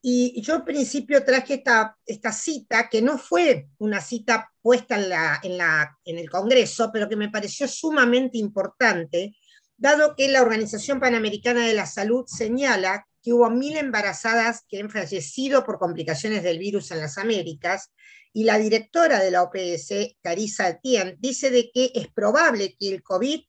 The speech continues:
borre los veinte años de avance en la reducción de la mortalidad materna y el aumento del acceso a la planificación familiar. Y esto es así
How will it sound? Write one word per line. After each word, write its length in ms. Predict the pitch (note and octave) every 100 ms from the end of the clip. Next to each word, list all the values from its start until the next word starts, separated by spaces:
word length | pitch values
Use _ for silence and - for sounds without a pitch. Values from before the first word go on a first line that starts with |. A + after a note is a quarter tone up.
| _ _ _ _
borre 720 | G3 A3 F4 F4 A#3 G#3 A3+ G3+
los 340 | G#3 D3 - -
veinte 440 | E3 D#4 E4+ D4
años 360 | C#4 C#4+ C#4 G3+
de 80 | A3
avance 680 | G#3 C#4+ C#4 B3 - B3 B3
en 160 | G#3+ G#3
la 80 |
reducción 580 | G3 G3+ G3 - C4+ D4
de 80 | C#4
la 80 | A3
mortalidad 540 | F#3 E3 F#3 G3 A3+
materna 580 | A3 G#3+ A#3+ A#3+ A#3+ A#3+
y 160 | A3+ F#3
el 80 |
aumento 460 | F#3 F#3 A#3 B3 A#3
del 160 | F#3 F3
acceso 440 | - G#3+ G#3 G#3+
a 40 |
la 120 | F#3+ E3+
planificación 760 | D#3 D3+ C#3+ D3+ C#3+ F3 D#3+
familiar. 520 | D3 D3 B2 A2+ A2 B2+ _ _ - _ _ -
Y 140 | A#3+ E4
esto 180 | E4 E4
es 140 | -
así 580 | C4 - D4+ A3 G#3